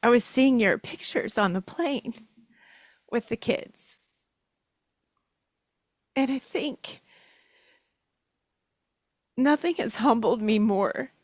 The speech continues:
this year than my relationship with my kids. Um, just they're growing and getting older and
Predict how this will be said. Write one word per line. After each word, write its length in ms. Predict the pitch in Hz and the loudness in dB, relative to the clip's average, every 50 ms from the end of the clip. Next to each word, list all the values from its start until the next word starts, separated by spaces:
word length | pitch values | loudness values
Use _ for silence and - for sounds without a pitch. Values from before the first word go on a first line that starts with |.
| _ - | _ -4
this 260 | 269 277 - - - | -2 -2 -2 -2 -4
year 160 | - - - - - | -4 -4 -4 -6 -4
than 220 | - 247 247 226 - | -4 -4 -4 -4 -4
my 60 | - 247 | -4 -4
relationship 760 | - 90 - - - - - - - 320 285 - 311 285 - | -4 -4 -4 -4 -4 -4 -4 -4 -6 -6 -4 -4 -4 -4 -4
with 140 | 285 277 - | -4 -6 -4
my 140 | - - - - | -6 -8 -10 -12
kids. 680 | - - - - - - - - - - - - - - - _ _ _ _ _ | -8 -6 -4 -2 -2 -2 -4 -8 -12 -14 -14 -16 -18 -20 -20 _ _ _ _ _
Um, 280 | 214 208 170 - - - - _ _ - _ _ _ _ _ _ - - | -2 -2 0 -2 -6 -10 -16 _ _ -20 _ _ _ _ _ _ -14 -10
just 280 | - 349 302 - - | -8 -8 -6 -4 -4
they're 120 | 440 403 359 | -4 -4 -2
growing 600 | - - 220 208 180 175 185 208 240 226 208 - | -2 0 2 2 2 2 2 -2 -4 -6 -8 -8
and 140 | - 214 226 | -10 -10 -6
getting 260 | 220 220 - 202 - | -4 -4 -4 -4 -4
older 440 | - - - - - - - - - | -2 0 0 2 2 0 -2 -2 -2
and 240 | 143 147 135 - | -4 -6 -8 -12